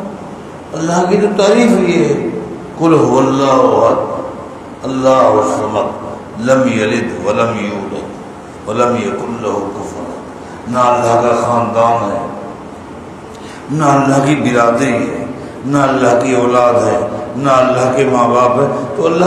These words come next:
کے گھرانے زمین پر کیسے آ گیا؟ "من ہم یا رسول اللہ؟" صحابہ نے پوچھا، "یا رسول،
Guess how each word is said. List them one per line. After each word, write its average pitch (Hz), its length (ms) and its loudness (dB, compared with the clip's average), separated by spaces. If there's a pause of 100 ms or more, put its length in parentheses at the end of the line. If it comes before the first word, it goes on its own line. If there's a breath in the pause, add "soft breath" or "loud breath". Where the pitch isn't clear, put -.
(120)
کے 185 60 4 (140)
گھرانے 185 380 4
زمین 208 360 4
پر 220 140 4
کیسے 220 400 4
آ 190 100 4
گیا؟ 196 260 -2 (1300 loud breath)
"من 202 340 2
ہم 208 340 6
یا 214 360 6
رسول 220 360 6
اللہ؟" 220 540 4 (760)
صحابہ 160 300 4
نے 131 60 2
پوچھا، 131 420 -4
"یا 170 80 4
رسول، 113 360 0